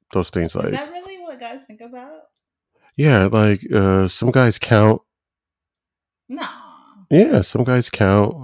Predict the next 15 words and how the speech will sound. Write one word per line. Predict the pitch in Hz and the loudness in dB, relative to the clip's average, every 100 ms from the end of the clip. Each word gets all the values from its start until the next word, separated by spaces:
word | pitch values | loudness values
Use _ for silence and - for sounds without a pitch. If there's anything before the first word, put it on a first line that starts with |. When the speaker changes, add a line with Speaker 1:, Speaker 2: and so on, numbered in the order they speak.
| 117 | -4
Speaker 1:
um, | 90 87 87 87 | -2 0 -2 -2
Speaker 2:
You're | 90 | -4
counting | 90 - 190 202 - 202 190 180 | -6 -14 -18 -18 -18 -20 -20 -20
while | 165 160 156 | -16 -14 -16
you're | 151 | -20
having, | 147 - _ _ | -20 -20 _ _
like, | - _ _ _ _ _ _ _ _ | -20 _ _ _ _ _ _ _ _
while | 151 143 143 | -16 -14 -14
we're | 139 | -20
in | - 127 | -20 -20
the | - | -20
moment. | - _ _ _ _ _ _ _ _ | -20 _ _ _ _ _ _ _ _
Speaker 1:
Yeah, | 139 170 104 | 0 2 2
or | 117 113 | 4 4
even | 117 120 113 107 104 101 98 90 | 4 2 2 4 2 0 0 -4